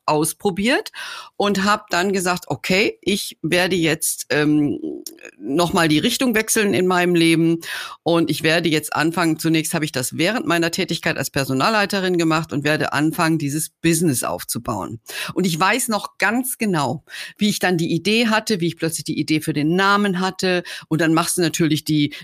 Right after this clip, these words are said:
die typischen Anfängergeschichten. Du suchst ja als allererstes mal ein Logo, als ob das das Wichtigste wäre, ne? Und, äh, aber weil es einfach so schön ist, das lenkt so schön ab. Und das ist ja noch so ein bisschen spielerisch. Und dann kam so der erste Moment,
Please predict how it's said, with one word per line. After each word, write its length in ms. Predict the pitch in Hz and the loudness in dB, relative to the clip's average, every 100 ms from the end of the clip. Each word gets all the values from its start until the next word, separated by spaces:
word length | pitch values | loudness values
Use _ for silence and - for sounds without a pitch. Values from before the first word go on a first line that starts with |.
| - | -6
die 120 | 160 | -4
typischen 420 | 220 180 170 320 | -4 -4 -4 -2
Anfängergeschichten. 1120 | - 349 302 202 180 170 165 - 180 - 165 | 0 0 -2 -2 0 0 0 0 -2 -2 -2
Du 80 | 147 | 0
suchst 280 | 151 220 190 | 2 2 2
ja 60 | - | 0
als 180 | 135 - | 0 2
allererstes 540 | 202 214 180 175 165 | 2 2 0 0 0
mal 180 | 151 139 | 0 2
ein 40 | |
Logo, 320 | 135 165 220 | 2 2 2
als 140 | 180 147 | 0 0
ob 140 | 156 | -4
das 140 | 165 - | -4 -2
das 200 | 135 147 | -2 -2
Wichtigste 480 | 165 - - 240 | -4 -4 -4 -2
wäre, 260 | 214 220 226 | 0 0 0
ne? 220 | 170 240 - - - - | 0 -2 -4 -10 -10 -6
Und, 400 | 190 185 175 165 | -2 0 0 -2
äh, 140 | - 165 | 0 0
aber 200 | 175 170 | 2 2
weil 100 | 196 | 0
es 100 | 185 | 0
einfach 220 | 185 175 | 0 -2
so 100 | 170 | -2
schön 340 | - 180 196 | 0 2 2
ist, 140 | 247 233 | 2 0
das 120 | 185 | 0
lenkt 180 | 170 170 | -2 -2
so 80 | 165 | -4
schön 260 | 165 143 | -2 0
ab. 240 | 151 233 - - | -2 -2 -8 -6
Und 160 | - - | -2 -2
das 120 | 233 | -2
ist 180 | 320 - | 0 2
ja 100 | 311 | 2
noch 140 | 277 | 0
so 100 | - | 0
ein 80 | 262 | 0
bisschen 280 | 262 302 269 | 0 0 0
spielerisch. 840 | - - 214 196 156 104 101 - | -4 -2 2 4 2 0 -4 0
Und 80 | 156 | 0
dann 140 | 185 | 2
kam 200 | 220 269 | 2 2
so 80 | 269 | 2
der 220 | 226 220 | 0 2
erste 320 | 226 302 - | 0 0 2
Moment, 480 | 285 254 220 240 330 | 2 4 2 2 0